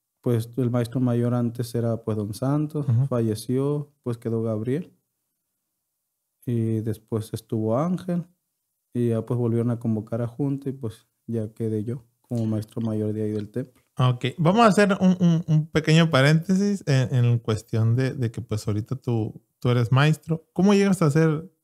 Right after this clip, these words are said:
Speaker 2: maestro? O sea, desde que, mm, no sé cuántos, ¿cuántos años tienes ahorita?
Speaker 1: Mm, tengo veinticinco años.
Speaker 2: Veinticinco años.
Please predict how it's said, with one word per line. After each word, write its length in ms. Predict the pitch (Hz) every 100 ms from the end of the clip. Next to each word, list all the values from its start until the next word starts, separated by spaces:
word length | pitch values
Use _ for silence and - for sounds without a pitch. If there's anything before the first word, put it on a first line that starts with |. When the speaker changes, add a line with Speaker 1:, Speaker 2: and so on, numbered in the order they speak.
| _ _ _
Speaker 2:
maestro? 560 | 123 123 123 - 123 110
O 80 | - _ _ _ _
sea, 280 | - 131 123
desde 1000 | 120 113 110 113 117 110 107 101 107 -
que, 280 | 117 113 _ _ _ _ _ _ _ _
mm, 420 | 120 117 113 113 113
no 120 | 123
sé 160 | 135 127
cuántos, 560 | 135 135 143 131 - -
¿cuántos 240 | 143 156
años 180 | 160 147
tienes 260 | 139 127
ahorita? 300 | 113 104 - _ _ _ _ _ _ -
Speaker 1:
Mm, 180 | 147 135
tengo 300 | 135 147 151
veinticinco 540 | 143 131 - 139 131
años. 140 | 123 127
Speaker 2:
Veinticinco 600 | 120 - 120 123 123 120
años. 340 | 117 110 107